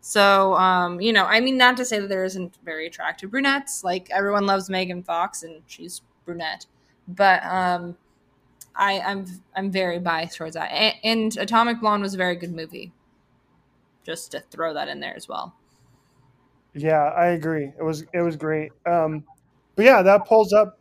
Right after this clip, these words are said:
Speaker 2: for a little bit while longer at Corey underscore Reggie Show. You can vote on it. Let us know. I know that the guys from the Quack Report, the Anaheim Ducks podcast, uh, Nate and Carter,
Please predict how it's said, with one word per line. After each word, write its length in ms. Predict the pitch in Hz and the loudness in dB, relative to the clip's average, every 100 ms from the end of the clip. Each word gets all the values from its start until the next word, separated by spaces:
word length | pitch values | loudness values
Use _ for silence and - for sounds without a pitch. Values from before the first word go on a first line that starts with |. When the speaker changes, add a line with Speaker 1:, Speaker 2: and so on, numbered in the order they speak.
| _ | _
Speaker 2:
for 160 | - 208 | 0 2
a 40 | |
little 160 | 196 190 | 4 4
bit 160 | 202 202 | 2 6
while 260 | 196 196 | 8 8
longer 540 | 185 185 196 208 208 _ _ - | 6 4 2 -2 -4 _ _ 2
at 220 | 185 190 | 4 4
Corey 260 | - 196 190 | 2 4 4
underscore 380 | 190 185 190 180 | 2 0 2 4
Reggie 200 | 180 180 | 4 0
Show. 140 | 180 | 0
You 100 | 175 | 0
can 140 | 170 | 0
vote 240 | 165 180 175 | 2 4 4
on 160 | 170 | 2
it. 160 | 170 160 _ _ _ | 0 -4 _ _ _
Let 160 | 175 185 | 4 4
us 160 | 180 | 2
know. 380 | 185 175 170 170 _ _ - | 0 2 2 0 _ _ 2
I 120 | 180 | 4
know 220 | 196 208 | 8 10
that 120 | 208 202 | 8 6
the 240 | 196 180 | 2 4
guys 320 | 175 180 185 | 4 6 4
from 140 | 190 180 | 0 -4
the 100 | 170 | -2
Quack 360 | - 175 175 | 4 4 4
Report, 460 | 185 175 185 185 185 | -2 0 2 2 -2
the 140 | 165 170 | -4 2
Anaheim 420 | 175 170 165 156 | 2 2 0 0
Ducks 340 | 160 156 - - | 0 -2 -10 0
podcast, 680 | 175 175 170 175 175 180 - _ _ _ _ _ _ _ _ _ - - _ | 4 4 2 2 2 -2 -10 _ _ _ _ _ _ _ _ _ -20 -20 _
uh, 300 | 180 165 160 165 | 4 6 6 4
Nate 260 | 175 180 | 0 0
and 120 | 170 | -2
Carter, 480 | - 175 180 185 185 | 2 4 4 0 -2